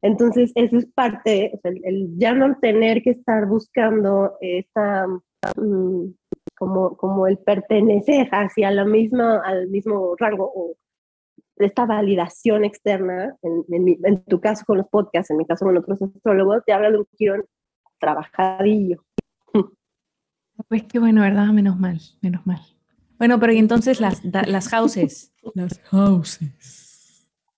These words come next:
Speaker 1: Ahora, también,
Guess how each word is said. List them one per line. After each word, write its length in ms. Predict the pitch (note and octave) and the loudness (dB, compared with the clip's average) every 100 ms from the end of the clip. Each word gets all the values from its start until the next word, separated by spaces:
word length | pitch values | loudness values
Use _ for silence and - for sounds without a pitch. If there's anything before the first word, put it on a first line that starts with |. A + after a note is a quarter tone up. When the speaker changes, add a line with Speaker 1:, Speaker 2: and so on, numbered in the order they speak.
| _ _ _ _ _ _ _ _ _ _ _ _ | _ _ _ _ _ _ _ _ _ _ _ _
Speaker 1:
Ahora, 360 | F#3+ F#3+ F3+ E3+ - | -2 0 0 -2 -2
también, 480 | A3+ A3+ G#3 F3+ | 2 4 2 0